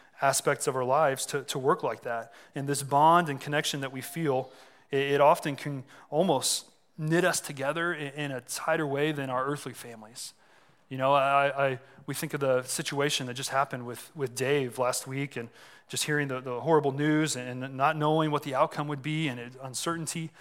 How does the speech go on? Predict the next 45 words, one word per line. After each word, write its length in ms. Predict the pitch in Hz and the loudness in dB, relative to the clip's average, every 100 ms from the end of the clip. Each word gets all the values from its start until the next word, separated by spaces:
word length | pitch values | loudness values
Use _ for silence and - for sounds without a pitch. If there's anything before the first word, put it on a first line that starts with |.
| - - _ | -20 -20 _
and 140 | 127 123 | -10 -2
just 160 | 151 | 0
seeing 220 | - 165 | 0 0
how, 300 | 139 143 127 | 2 2 2
um, 280 | 127 127 143 - - - | -2 -4 -10 -14 -18 -6
many 300 | 143 175 156 | 0 2 0
of 140 | 127 | -2
you 140 | 123 | -6
I 60 | 123 | -4
know 160 | 135 131 | -4 -2
that, 260 | 131 143 | -2 -2
that 140 | 139 123 | -2 4
love 300 | 143 156 147 | 8 8 6
them, 180 | 151 | -2
love 140 | 147 143 | -2 -2
their 100 | 143 | -4
family, 520 | - 143 143 131 123 - - | -6 -8 -6 -8 -12 -18 -8
how 100 | - | -2
you 140 | 135 135 | -2 -2
rallied 440 | 123 135 143 147 | 2 6 6 6
around 280 | 139 143 147 | 4 2 2
them 140 | 143 | -2
in 100 | 131 | -6
prayer 440 | 123 - 143 147 147 | -8 0 4 4 4
and 140 | 131 | 2
support. 640 | - 139 - 147 147 147 - _ _ _ _ _ _ _ _ - - | -6 -8 -2 0 0 -4 -16 _ _ _ _ _ _ _ _ -16 -8
And, 260 | 131 127 | -6 -6
and, 200 | 139 123 120 - - | -6 -8 -10 -20 -12
and, 360 | 147 131 127 123 | -6 -4 -4 -6
you 60 | |
know, 120 | 139 135 | -2 -2
I, 180 | 139 | 0
I 40 | 135 | -4
think 300 | - 175 156 | -4 -8 -6
of 100 | 139 | 0
that, 200 | 131 131 | 0 0
that 240 | 131 131 | -6 -4
bond 320 | 135 139 143 | 2 2 2
that 100 | 135 | -2
we 120 | 135 123 | -6 -4
have. 340 | 135 131 120 | -2 -2 -4
I 60 | 127 | -4
mean, 120 | 139 | -2
it 80 | 165 | -2
was, 260 | 160 - | -2 -4